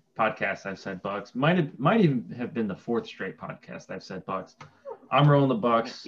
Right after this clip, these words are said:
um, and that's not because I'm a Packer hater. That's, that's 'cause they're just, they're gonna win. I mean, like you said, I don't know what's going on in Vegas.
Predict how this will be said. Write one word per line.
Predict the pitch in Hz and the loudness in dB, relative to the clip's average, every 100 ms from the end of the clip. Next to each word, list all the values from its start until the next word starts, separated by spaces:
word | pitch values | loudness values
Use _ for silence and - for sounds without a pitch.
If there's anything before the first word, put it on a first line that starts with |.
| - | -2
um, | 113 107 104 98 - _ _ - | 2 2 0 -4 -12 _ _ -2
and | 113 | 0
that's | 131 - | 0 2
not | 131 - | 0 2
because | 143 123 117 107 - - | -2 -2 -2 -2 -6 -14
I'm | 104 | -10
a | 98 | -8
Packer | - 107 107 95 | -4 -4 -4 -8
hater. | 98 98 95 | -8 -6 -6
That's, | 101 101 _ _ | -8 -10 _ _
that's | 101 101 | -10 -10
'cause | - 104 98 95 - _ - | -6 -6 -4 -8 -14 _ -8
they're | 107 | -6
just, | 92 101 - | -6 -10 -6
they're | 107 | -4
gonna | 104 101 | -2 -4
win. | 107 104 95 | -2 -4 -4
I | 90 | -6
mean, | 95 95 _ _ _ _ | -6 -8 _ _ _ _
like | 123 120 | -2 2
you | 135 143 | 4 4
said, | - 117 110 107 - _ _ _ _ _ _ _ _ _ _ _ _ | 4 2 2 -2 -10 _ _ _ _ _ _ _ _ _ _ _ _
I | - 139 | 4 6
don't | 139 | 6
know | 131 127 | 6 4
what's | 127 | 2
going | 131 123 120 | 2 2 4
on | 120 | 2
in | 107 | 2
Vegas. | 110 135 117 110 - | 4 4 4 2 0